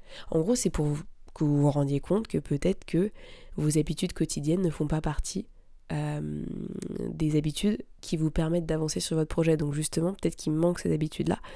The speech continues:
pour que vous avanciez sur votre projet. Et là, justement, c'est ce qu'on va voir.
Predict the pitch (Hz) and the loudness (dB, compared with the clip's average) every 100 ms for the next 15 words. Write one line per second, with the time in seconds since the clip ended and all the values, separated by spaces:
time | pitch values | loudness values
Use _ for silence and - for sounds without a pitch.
0 | - - - 160 - 156 156 160 156 156 | -16 -14 -2 2 4 4 6 6 6 2
1 | 170 175 - - - - - - 160 156 | -2 -4 -10 -20 -18 -18 -12 -8 -6 -6
2 | - 143 - - - - - 160 170 165 | -6 -6 -6 -14 -20 -12 -4 -2 -2 -2
3 | - 165 170 180 - 147 151 - | -2 0 0 -4 -2 -4 -4 -10